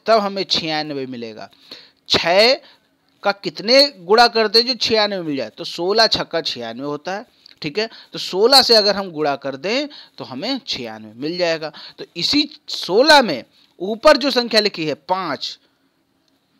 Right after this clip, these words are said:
सोलह का पाँच से गुणा करेंगे। क्लियर हो गई बात? तो कितना हमें मिलेगा, सोलह पंचे होता है अस्सी। तो यहाँ पर हम सबसे पहले क्या लिखेंगे,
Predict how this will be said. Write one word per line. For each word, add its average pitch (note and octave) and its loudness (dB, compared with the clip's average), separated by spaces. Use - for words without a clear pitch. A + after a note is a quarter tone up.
सोलह B3 4
का D3 2
पाँच G3 -2
से F3+ 0
गुणा C#3+ -4
करेंगे। G#2 -18
क्लियर F#3 0
हो G3 0
गई G3+ 0
बात? G#3 0
तो F#3+ -4
कितना E3+ -4
हमें G3+ -2
मिलेगा, G#3 2
सोलह E3 -2
पंचे D3 -6
होता B2 -8
है F#3 -6
अस्सी। C#3 -6
तो C3 -12
यहाँ B2+ -8
पर C3+ -6
हम C#3+ -10
सबसे - -12
पहले C3 -10
क्या C#3+ -6
लिखेंगे, F#3 -10